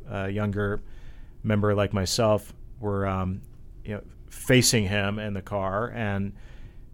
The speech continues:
he kept telling us, "You gotta fight back. You, you can't let the, the left or the media, um, uh, deter you from fighting back. You gotta fight." He, that, he, for, for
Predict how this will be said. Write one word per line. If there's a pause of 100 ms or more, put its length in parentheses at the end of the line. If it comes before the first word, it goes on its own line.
he
kept
telling
us,
"You
gotta
fight
back.
You,
you
can't
let
the, (360)
the
left
or
the
media, (520)
um, (100)
uh,
deter
you
from
fighting
back.
You
gotta
fight."
He,
that,
he,
for, (140)
for